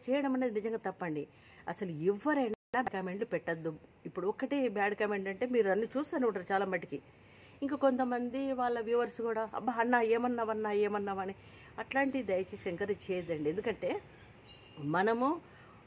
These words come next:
ఏ ఒక్-, ఏ ఒక వ్యక్తికి ప్రాణం పోసే స్థితిలో లేము,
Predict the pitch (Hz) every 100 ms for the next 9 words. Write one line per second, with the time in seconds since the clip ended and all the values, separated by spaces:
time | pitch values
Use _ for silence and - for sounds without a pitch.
0 | - 160 190 247 240 247 - - - 214
1 | 240 269 262 247 185 220 - 254 262 254
2 | 226 233 233 220 220 220 - 202 220 208
3 | 185 185 180 180